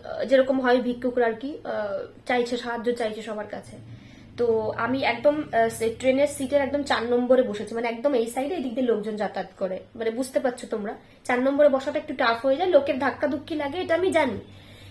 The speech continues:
এবার উনি যখন আমার কাছে টাকা চাইছে, ঠিক এই সাইড দিয়ে এরকম হাত দিচ্ছে, আমি ঠিক এইরকম হয়ে গিয়ে আমি ব্যাগটা এইভাবে তুলে দিলাম আমার উপর দিয়ে, ঠিক আছে? আমি কিছু বললাম না, উনি টাকা পয়সা চেয়ে আমাকে একটা ব্যাগ টাচ করে চলে গেলেন উনি,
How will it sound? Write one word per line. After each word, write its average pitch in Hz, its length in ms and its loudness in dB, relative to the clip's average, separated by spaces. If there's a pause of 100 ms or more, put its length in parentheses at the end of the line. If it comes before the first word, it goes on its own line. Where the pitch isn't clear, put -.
এবার 277 300 6
উনি 302 420 0 (960)
যখন 269 160 2
আমার 320 120 6
কাছে 359 140 -2
টাকা - 300 0
চাইছে, 311 240 2
ঠিক 294 140 -8 (100)
এই 269 140 2
সাইড 294 240 2
দিয়ে 294 120 0
এরকম 294 160 -2
হাত 220 280 -4
দিচ্ছে, 202 300 -12
আমি 247 220 -2
ঠিক 269 140 -8 (100)
এইরকম 294 380 0
হয়ে 277 200 4
গিয়ে 311 160 -2
আমি 277 80 -4
ব্যাগটা 233 360 -2
এইভাবে 262 220 0
তুলে 277 280 0
দিলাম 202 260 -4
আমার 202 180 -8
উপর 196 300 -10
দিয়ে, 180 180 -10 (440)
ঠিক 359 140 -4
আছে? - 240 -2 (120)
আমি 311 140 -2
কিছু 359 280 -4
বললাম 247 360 6
না, 220 100 -2
উনি 240 340 -4 (160)
টাকা 233 200 -6
পয়সা 240 340 -4
চেয়ে 330 200 -6
আমাকে 233 260 -6
একটা 233 280 -6
ব্যাগ 240 220 0 (100)
টাচ 262 200 4
করে 285 220 2
চলে 233 260 2
গেলেন 190 260 -2
উনি, - 220 -12